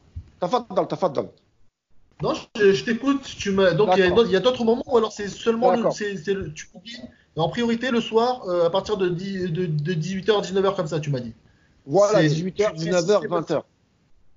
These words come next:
Speaker 1: Voilà.
Speaker 2: D'accord. Et
Speaker 1: Il y a,
Speaker 2: il y a
Speaker 1: il y a
Speaker 2: d'autres
Speaker 1: un autre
Speaker 2: moments où tu publies ?
Speaker 1: Oui.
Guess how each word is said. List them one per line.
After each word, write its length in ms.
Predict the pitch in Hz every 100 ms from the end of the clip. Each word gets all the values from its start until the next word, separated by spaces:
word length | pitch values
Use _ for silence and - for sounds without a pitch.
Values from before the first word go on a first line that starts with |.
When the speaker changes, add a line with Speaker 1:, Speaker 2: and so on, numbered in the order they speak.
| -
Speaker 1:
Voilà. 280 | 147 180
Speaker 2:
D'accord. 260 | 233 151 131
Et 40 | 165
Speaker 1:
Il 20 |
y 40 |
a, 40 | 180
Speaker 2:
il 160 | 185
y 20 | 160
a 40 |
Speaker 1:
il 100 | 185
y 20 | 170
a 40 |
Speaker 2:
d'autres 60 | 180
Speaker 1:
un 40 |
autre 120 | 214
Speaker 2:
moments 140 | 233 285
où 40 | -
tu 100 | 247
publies ? 300 | 240 226 277
Speaker 1:
Oui. 260 | 233 190